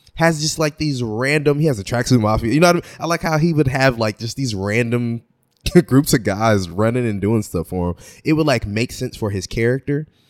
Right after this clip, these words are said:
Um, but other than that, I'm not sure. I will say we still haven't seen Titania since episode one.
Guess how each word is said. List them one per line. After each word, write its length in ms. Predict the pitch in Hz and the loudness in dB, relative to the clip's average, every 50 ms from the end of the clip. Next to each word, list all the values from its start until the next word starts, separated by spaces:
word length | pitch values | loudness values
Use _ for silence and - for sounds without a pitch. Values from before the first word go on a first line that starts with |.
| _ _ _ _ _ _ _ - | _ _ _ _ _ _ _ -6
Um, 640 | 98 101 101 101 98 98 95 92 92 92 90 87 82 _ _ _ _ _ _ _ _ _ _ - | -4 -2 -2 0 0 0 0 0 -2 -4 -6 -8 -12 _ _ _ _ _ _ _ _ _ _ -8
but 120 | 131 - - | -6 -2 0
other 220 | 147 165 170 190 | 2 2 2 2
than 180 | 170 180 170 143 | 4 4 4 6
that, 200 | 131 139 156 156 | 6 6 6 4
I'm 120 | 135 120 | 4 2
not 160 | 117 110 104 - | 0 -4 -6 -6
sure. 360 | - - 131 131 120 107 92 | -6 -4 -2 0 0 0 0
I 100 | 95 101 | 0 -2
will 280 | 104 107 127 143 147 | 0 2 4 4 4
say 400 | 143 - 120 104 98 95 95 95 - _ _ _ _ _ _ _ _ _ | 2 0 -2 -2 -2 -2 -4 -6 -10 _ _ _ _ _ _ _ _ _
we 100 | - 131 | -4 -4
still 180 | 143 - - 147 | -2 0 0 0
haven't 200 | 147 135 131 131 | 0 0 0 -2
seen 200 | - 135 131 123 | -4 -4 -4 -4
Titania 580 | - 123 120 120 - 131 127 131 120 107 98 92 | -2 -2 -2 -2 -2 -2 0 0 0 0 0 -2
since 220 | - 110 110 101 | -4 -6 -6 -6
episode 400 | 110 104 110 127 - 120 123 139 127 | -6 -2 -2 0 2 4 4 4 4
one. 380 | 101 95 95 90 90 104 127 | 2 -2 -2 -2 -2 -4 -6